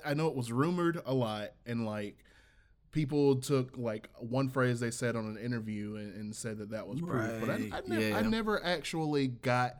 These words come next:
Speaker 1: the impression that they actually had an open relationship.
Speaker 2: That's
Speaker 1: I,
Speaker 2: fair.
Speaker 1: I felt like that was
Speaker 2: That's fair.
Speaker 1: something that the internet blew up that they never actually came out and actually said.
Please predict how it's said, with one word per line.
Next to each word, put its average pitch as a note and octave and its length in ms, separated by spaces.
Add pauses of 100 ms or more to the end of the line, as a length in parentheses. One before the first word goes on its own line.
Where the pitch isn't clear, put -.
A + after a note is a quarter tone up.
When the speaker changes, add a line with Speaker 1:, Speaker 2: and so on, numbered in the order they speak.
(440)
Speaker 1:
the A#2+ 120
impression A2+ 480
that G#2+ 120
they A2+ 120 (100)
actually C#3 440
had D3 200
an D3 100
open D3+ 280
relationship. D3+ 720 (560)
Speaker 2:
That's C#3 240
Speaker 1:
I, C3 40
Speaker 2:
fair. E3 200
Speaker 1:
I D#3 60
felt F#3 200
like C#3+ 180
that D3 140
was C3 160
Speaker 2:
That's - 20
fair. B2 100
Speaker 1:
something B2+ 180
that A#2 260
the A#2 100
internet C3 440
blew C3+ 220
up C3+ 200
that A2+ 160
they A#2+ 140
never B2 260
actually A2 400
came A2 220
out G#2+ 140
and G2+ 100
actually F#2+ 320
said. - 340